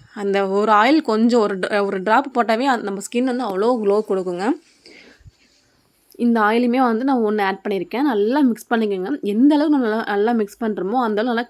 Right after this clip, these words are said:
க்ரீம் மாதிரி ஸ்மூத்தா கிடைக்கும். சும்மா ஏனோ தானோ அப்படின்னு ரெண்டு,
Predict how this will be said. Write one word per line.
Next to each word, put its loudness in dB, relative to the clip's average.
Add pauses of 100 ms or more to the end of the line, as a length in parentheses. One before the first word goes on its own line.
(140)
க்ரீம் 0
மாதிரி 0
ஸ்மூத்தா 0
கிடைக்கும். -4 (1200)
சும்மா 0
ஏனோ 0
தானோ 0
அப்படின்னு 0
ரெண்டு, -2